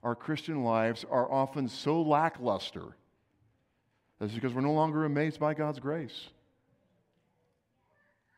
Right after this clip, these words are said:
We forgot who we were before conversion, and we've forgotten what God has done for us in the cross.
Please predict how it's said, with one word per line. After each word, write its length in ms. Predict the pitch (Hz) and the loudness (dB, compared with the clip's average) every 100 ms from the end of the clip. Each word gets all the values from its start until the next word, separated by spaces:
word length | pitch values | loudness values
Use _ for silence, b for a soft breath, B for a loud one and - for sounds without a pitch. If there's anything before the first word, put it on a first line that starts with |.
| _ | _
We 180 | 135 180 | 4 4
forgot 640 | - 175 151 170 175 156 | 4 4 8 8 8 4
who 140 | 151 | 0
we 180 | 151 147 | 2 4
were 560 | 139 135 151 123 85 - - b b b | 4 6 6 4 -2 -12 -20 b b b
before 320 | 117 - 131 | -10 0 0
conversion, 600 | 117 113 98 92 87 78 - _ _ _ _ _ _ _ _ | 0 -4 -4 -6 -10 -14 -18 _ _ _ _ _ _ _ _
and 80 | 127 | 0
we've 120 | 139 | 0
forgotten 460 | - 131 147 165 147 | 0 2 4 4 0
what 120 | 131 | 0
God 260 | 127 127 | 2 4
has 120 | 131 107 | 2 -2
done 260 | 117 139 | 0 0
for 300 | 135 92 78 | -2 -6 -8
us 340 | 80 - - - _ _ _ _ _ _ _ _ | -10 -14 -16 -16 _ _ _ _ _ _ _ _
in 140 | 107 | -6
the 60 | 98 | -6
cross. 640 | 95 82 78 95 - - | -6 -10 -10 -18 -18 -18